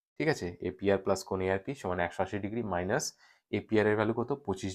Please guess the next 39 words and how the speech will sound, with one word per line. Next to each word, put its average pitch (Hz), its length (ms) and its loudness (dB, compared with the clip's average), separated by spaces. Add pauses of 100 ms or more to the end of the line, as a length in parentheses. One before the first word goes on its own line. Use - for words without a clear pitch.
ডিগ্রি 113 240 0 (500)
প্লাস 98 180 6 (100)
কোণ 98 120 2 (200)
এআরপি 95 380 2
এর 98 120 4
ভ্যালু 98 200 2
কত? 98 120 -2 (120)
পঁয়তাল্লিশ 87 480 0
ডিগ্রি। 90 220 -16
তাহলে 90 200 -4
পঁচিশ 95 320 -6
আর 101 120 -4
পঁয়তাল্লিশ 101 460 -4 (420)
এখানে 98 200 0 (100)
যোগ 101 160 4
হয়ে 113 140 2
যাবে। 143 140 -2 (380)
তাহলে - 220 -8
পঁচিশ, 98 280 0
পঁয়তাল্লিশ 92 420 2
যোগ 92 160 0
করা 90 160 2
হয় 85 180 -4
সত্তর, 92 320 -2 (140)
একশো - 220 -8
আশি 98 160 -6
থেকে 87 120 -6 (100)
সত্তর 87 240 -4 (100)
বিয়োগ 90 220 -2
করলে 85 220 -4
হয় 120 120 -2 (100)
একশো - 260 -8
দশ 87 100 -4 (120)
ডিগ্রি। 82 220 -8 (440)
আর 87 60 -4 (100)
এইভাবে 110 300 2 (160)
আমরা 95 240 4 (440)
এখানে 98 300 -2 (100)
যে 101 60 2